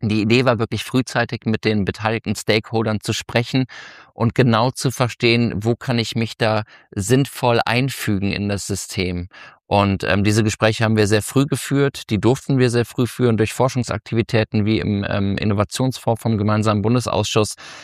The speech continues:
Und die führen wir ehrlicherweise auch weiterhin. Wir haben nicht das Gefühl, ähm, dass wir das System vollständig verstanden haben, was daran liegt, dass das System sich gerade in den heutigen Zeiten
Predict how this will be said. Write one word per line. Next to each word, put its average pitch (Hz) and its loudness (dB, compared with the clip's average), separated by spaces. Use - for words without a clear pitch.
Und 107 2
die 107 4
führen 139 2
wir 120 4
ehrlicherweise 113 2
auch 104 0
weiterhin. 98 0
Wir 95 0
haben 98 0
nicht 110 -2
das 117 -2
Gefühl, 110 2
ähm, 101 0
dass 104 -2
wir 107 -2
das 101 0
System 110 0
vollständig 107 -4
verstanden 104 -2
haben, 98 0
was - -2
daran 107 2
liegt, 110 -2
dass 107 -2
das 107 -2
System 107 0
sich 98 -6
gerade 110 2
in 104 0
den 101 -2
heutigen 107 0
Zeiten 104 -2